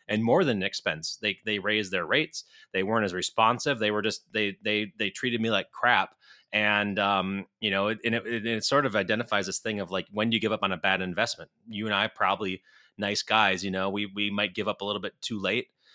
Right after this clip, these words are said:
but at least we, we do know when to cut bait. Um, and we do try, you know, like, it reminds me of the Michael Jordan quote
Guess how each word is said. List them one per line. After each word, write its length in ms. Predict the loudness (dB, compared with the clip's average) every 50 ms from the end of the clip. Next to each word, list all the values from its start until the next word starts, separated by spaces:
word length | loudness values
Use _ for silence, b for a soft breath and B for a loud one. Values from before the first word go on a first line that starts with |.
| b b b
but 100 | -2 0
at 100 | 0 0
least 280 | -2 -2 -2 -2 -2 -2
we, 400 | -2 -2 0 0 -2 -2 -4 -8 _ -12
we 160 | -6 -4 -2
do 160 | 0 2 2 2
know 160 | 2 2 0
when 200 | 0 0 -2 -2
to 60 | -4 -6
cut 260 | -6 -4 -6 -6 -4 _
bait. 280 | -4 -2 -2 -2 -4 -6 _ _ _ _ -4
Um, 340 | -2 0 0 0 -2 -2 -4 -2
and 180 | 0 0 0
we 80 | 0 0
do 140 | 0 0 -2
try, 380 | 0 2 4 4 4 4 2
you 180 | 0 -6 -6 -4
know, 160 | -2 0 0 0
like, 200 | -2 -2 -4 _ -12 -12
it 80 | -8 -6
reminds 320 | -2 0 0 0 0 -2
me 40 | -4
of 40 | -4
the 60 | -2
Michael 300 | -2 -2 -2 -2 -6 -6
Jordan 400 | -2 0 0 2 2 0 -2 -4
quote 320 | -2 -2 -2 -2 -2 -4